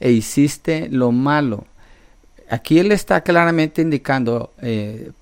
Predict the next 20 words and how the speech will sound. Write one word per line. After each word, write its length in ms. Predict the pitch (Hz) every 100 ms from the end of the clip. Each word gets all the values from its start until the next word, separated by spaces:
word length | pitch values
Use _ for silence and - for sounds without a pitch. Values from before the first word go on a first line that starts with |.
| -
Sa-, 320 | - - - -
eh, 240 | 123 - -
eh, 180 | 110
Samuel, 480 | 104 127 123 151 143
"hiciste 420 | 139 - 160 - 175
lo 180 | 156
malo 600 | 123 139 190 175 120 123 - - _ -
ante 340 | 160 196 202
los 220 | 185 143
ojos 160 | 143 147
del 160 | 139
Señor". 400 | 127 - 117 117
El 100 | 113
punto 680 | 98 - 226 285 - 170 170 - - - -
de 100 | 127
la 140 | 123 123
reprensión 640 | 117 120 110 - 143 190
aquí 240 | 202 143
contra 340 | 120 135 120 120
Saúl 500 | - 110 101 101